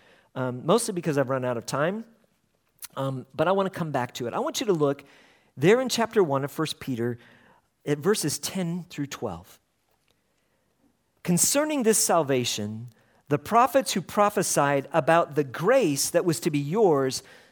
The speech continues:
searched and inquired carefully." Now, what did they search and inquire in? They searched and inquired in God's word. They searched and inquired in the Torah, in the, in the books of history,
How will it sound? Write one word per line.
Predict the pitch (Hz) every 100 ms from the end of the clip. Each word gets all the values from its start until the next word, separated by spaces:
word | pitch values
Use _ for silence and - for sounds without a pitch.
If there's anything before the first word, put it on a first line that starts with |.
| -
searched | - - 294 269 147 139 - -
and | 170
inquired | 151 143 - 240 196 135 123 143 -
carefully." | - 175 151 110 82 - _ _ _ _ -
Now, |
what | 143 220
did | 226
they | 196
search | - 170 -
and | 165
inquire | 165 214 160 98 - _ _ -
in? | 110 104
They | 143 196
searched | - 277 302 -
and | 185
inquired | 175 - 262 175 139 151 - _ _ _ _ -
in | 170
God's | 156 151
word. | 202 285 127 - _ _ _ _ _ _
They | 135
searched | - 160 -
and | 139
inquired | - 143 139 123
in | 107
the |
Torah, | - - 190 214 226 214 - -
in | 123 117
the, | 120
in | 117
the |
books | 110 135 -
of | -
history, | 220 220 226 226